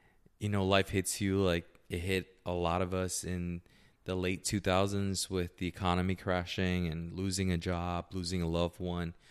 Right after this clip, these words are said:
All those things are stories that we were attached to in our mind. And when that story goes away,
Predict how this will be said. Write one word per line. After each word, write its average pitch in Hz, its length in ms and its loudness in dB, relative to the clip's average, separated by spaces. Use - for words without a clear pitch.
All 101 200 4
those 104 240 2
things 98 300 0
are 87 60 -2
stories 92 480 0
that 90 120 2
we 87 160 2
were 82 180 2
attached 90 440 -2
to 92 120 0
in 82 80 0
our 78 100 0
mind. 90 420 4
And 82 140 0
when 87 120 0
that 92 240 4
story 98 360 4
goes 87 280 4
away, 87 480 2